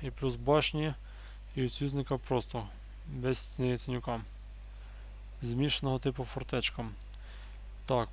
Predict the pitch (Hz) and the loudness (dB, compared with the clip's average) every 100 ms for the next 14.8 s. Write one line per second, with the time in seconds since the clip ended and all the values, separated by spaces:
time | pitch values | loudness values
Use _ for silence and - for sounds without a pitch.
0 | - 123 123 - 139 139 135 123 - 131 | -2 2 2 2 2 4 2 0 0 2
1 | 131 131 123 123 117 - - - 135 127 | 6 6 6 4 2 -2 -6 2 4 4
2 | 117 - 123 117 123 117 117 120 120 - | 2 0 0 4 4 4 4 2 2 0
3 | 120 120 113 - 131 156 160 - 123 113 | 2 4 4 2 0 0 -2 -4 -4 2
4 | 131 120 123 123 127 - - 147 151 131 | 4 4 4 4 2 0 4 4 4 4
5 | 135 120 - - - - 143 131 151 143 | 4 2 -4 -10 -2 4 6 6 2 0
6 | - - 151 - 151 156 143 165 170 170 | -2 2 2 4 4 4 4 4 2 -2
7 | - 143 170 170 147 143 - 135 139 131 | -4 2 2 2 0 2 0 2 2 2
8 | 135 127 120 117 123 120 110 - - - | 0 2 2 2 4 2 0 -8 -10 -10
9 | - - - - - - - - - - | -10 -10 -10 -12 -12 -12 -12 -12 -12 -10
10 | - - - - - - - - - 123 | -10 -10 -10 -10 -12 -12 -12 -10 -2 0
11 | 107 - 131 123 131 - 127 123 - 127 | 0 -2 -4 0 0 2 0 -2 -2 0
12 | 123 120 120 127 123 123 117 123 - - | 2 0 2 4 4 2 0 -2 -2 -6
13 | 120 - 156 160 - - 120 113 123 123 | -6 -2 2 2 0 -4 -2 0 0 4
14 | 127 123 120 - 127 120 117 107 | 4 4 4 2 4 2 2 0